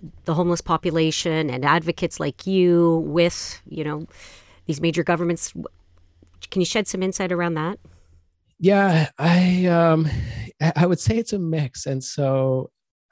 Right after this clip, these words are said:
Speaker 2: at the local level, um, you know, I have to give credit to our housing division and to our manager of homelessness, Craig Cooper, um, and, and his director,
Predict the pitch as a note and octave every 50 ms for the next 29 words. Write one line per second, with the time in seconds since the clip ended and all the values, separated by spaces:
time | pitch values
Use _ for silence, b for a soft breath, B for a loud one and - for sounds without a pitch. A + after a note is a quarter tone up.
0 | _ - - C#3 D3 C#3+ _ - C#3+ C#3 C3 C3 C3+ D3+ F3 G#3+ - - A#3 F3
1 | B2 A2+ G#2+ G#2+ G#2+ A2+ G#2+ G2 F#2+ G2+ A#2+ - _ _ _ - G#2+ G#2 G#2 G#2+
2 | G#2 G#2 G#2 G#2 A2 A#2+ A#2 A2+ A2+ B2 C#3 E3 F3+ - - D#3+ C3+ - C3 B2+
3 | - - B2+ A#2 A2+ A#2 - - - - - G#2+ G#2+ G#2+ G#2 G#2 G#2 G2+ G#2+ A2
4 | G#2+ G#2 G#2 G#2+ - - A2 G#2+ G#2+ A2+ A2 G#2 G#2 G2+ B2 C#3 C#3 C#3 D3 C#3
5 | C3+ B2+ A2+ G2+ G2 G2 _ _ _ _ _ _ _ _ _ - - B2 A#2 A2
6 | A2 A2+ A#2 A2+ G#2+ A2+ G#2 G2+ A2+ B2+ B2+ B2 A#2+ - - B2 A2 - _ -
7 | A2+ G#2+ G2 - - - B2 B2 - B2 A#2+ A#2 A#2 A2+ - B B B B B
8 | B B B B B A#2+ A2+ G#2+ G#2+ G#2+ G#2 G2+ G2+ G2+ G2+ G#2 - _ _ _
9 | _ - B2+ A2+ A2 G#2 G2+ G2+ G#2 G2+ G2 - - C3+ C#3+ D3 D3 D3 D3 -
10 | - - C3 B2+ B2+ B2+ B2+ _ _ - B2 A#2+ A#2 A#2 A#2 A2+